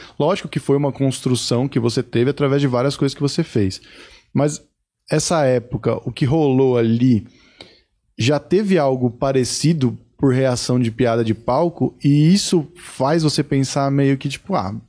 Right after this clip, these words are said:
T V meio que foda-se. Se for um negócio muito legal, eu faço, mas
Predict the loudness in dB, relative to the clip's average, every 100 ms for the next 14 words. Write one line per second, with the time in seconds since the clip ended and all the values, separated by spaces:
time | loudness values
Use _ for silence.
0 | _ -2 -2 0 0 2 2 0 0 -4
1 | -8 -4 -2 0 -2 -6 -8 -2 0 2
2 | 2 0 0 0 0 0 -2 -2 -2 -2
3 | 0 -2